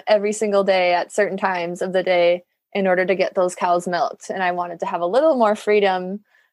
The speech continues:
uh, as I grew up. My future self should have said,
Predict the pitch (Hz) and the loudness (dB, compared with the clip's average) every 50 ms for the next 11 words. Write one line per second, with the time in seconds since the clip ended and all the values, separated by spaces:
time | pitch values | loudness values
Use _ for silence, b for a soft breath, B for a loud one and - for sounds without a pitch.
0 | _ _ - - - 165 - - 190 190 180 196 185 185 180 - 185 185 185 180 | _ _ -14 -8 -6 -6 -2 0 0 0 2 0 0 -2 -2 -2 -2 -2 2 2
1 | 185 180 165 - - _ _ _ - 220 226 220 220 - 262 262 247 - 254 240 | 2 2 0 -2 -6 _ _ _ -2 2 2 2 2 0 -2 -2 0 0 0 0
2 | 226 - 233 208 208 208 - - - 240 226 226 214 220 - - 214 196 190 185 | 2 2 2 4 4 2 0 -2 0 0 2 2 0 0 -2 0 0 2 2 2
3 | 185 185 185 196 | 0 -2 -4 -8